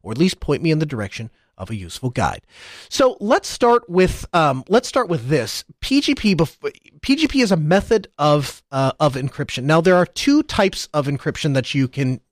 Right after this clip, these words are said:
you can go with. You can go with symmetric encryption,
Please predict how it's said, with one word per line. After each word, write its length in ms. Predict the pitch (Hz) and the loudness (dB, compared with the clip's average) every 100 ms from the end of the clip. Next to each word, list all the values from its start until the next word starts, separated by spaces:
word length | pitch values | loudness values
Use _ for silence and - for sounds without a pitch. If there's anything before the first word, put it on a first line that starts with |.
| _ | _
you 140 | 143 | -8
can 140 | 131 143 | -6 -2
go 160 | 147 | -2
with. 200 | 98 - | -2 -8
You 80 | 135 | -10
can 140 | 156 | -4
go 120 | 151 151 | 2 2
with 100 | - | 0
symmetric 460 | 143 139 202 226 | -2 0 0 -4
encryption, 500 | 226 208 226 - 294 | -4 -2 -2 -2 -8